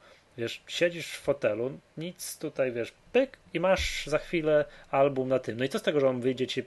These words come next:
trzy złote drożej, niż jakbyś pojechał do sklepu?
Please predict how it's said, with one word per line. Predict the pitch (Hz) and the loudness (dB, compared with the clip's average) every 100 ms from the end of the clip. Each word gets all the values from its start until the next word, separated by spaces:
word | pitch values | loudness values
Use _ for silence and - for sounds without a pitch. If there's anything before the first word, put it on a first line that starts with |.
| - | -6
trzy | - - - | -4 -2 0
złote | 131 135 127 | 0 0 0
drożej, | 117 131 127 123 | 2 4 4 0
niż | 117 | -2
jakbyś | 120 117 | -4 -4
pojechał | - 123 117 117 | -2 0 0 -2
do | 110 | -4
sklepu? | - 107 98 - | -10 -12 -12 -14